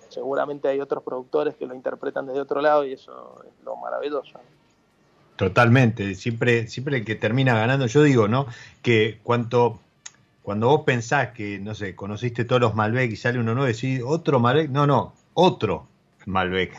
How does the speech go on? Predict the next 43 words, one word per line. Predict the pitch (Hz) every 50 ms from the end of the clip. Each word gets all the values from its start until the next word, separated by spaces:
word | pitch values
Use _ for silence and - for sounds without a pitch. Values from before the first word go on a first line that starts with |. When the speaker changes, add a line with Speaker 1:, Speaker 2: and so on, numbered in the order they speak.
| - - -
Speaker 2:
<laughs> | 117 113 117 - - - - -
por | 104 98 98
ejemplo. | 98 98 113 107 104 98 87 101 101 107 107 104
Speaker 1:
Exacto. | - - - - -
Speaker 2:
Y, | - 117 123 120 110
y, | 110 117 113 110 110 113 101 104
y | 104 104 104
el | 101 92
juego, | 95 123 127 143 147 143
bueno, | 135 127 110 104 101
lo, | 95 95 95 107 104
lo | 101 98 90
que | 85 107 113
es | 107 113 -
además | 101 98 92 92 104 110 113 113 - _ _ _ _ _ _ _ -
la | 110 104 104 104
alquimia | 101 92 - - 123 127 127 123 120 110 104 101
de, | 98 101 104
de | 92 95 95
los | 92 98 - -
cortes, | - 160 160 151 139 117 110 117 - 107 104 98 - -
esto | 110 - - 107 98 90 - _ _ _ _ -
no | 98 98 107
solo | 104 - 120 110 110
en | 107 98
porcentaje, | 90 110 98 - - 110 104 107 - 180 165 143 123 107 101 - - -
sino | - 107 104 117 110
cómo | 110 107 104 107 107 104 - - - _ _ _
elaborás | - 107 104 107 101 107 107 113 110
cada | 110 - 110 107 101 -
componente | - 101 95 90 101 107 127 147 151 135 123 113 104 95 - 101
y | 95
después | 92 92 - 120 110 110
cómo, | - 104 104 104 104 95
cómo | - - 101 101
haces | 98 - - 113 110 -
el, | 104 95 101
el | 98 95 92
vino | 101 110 110 107 92
final | - 104 104 120 135 131 120 104 101
y | 101
demás. | 104 113 131 147 143 - - - - - _ _ _ -
Eh, | - 110 131 113 113 117 -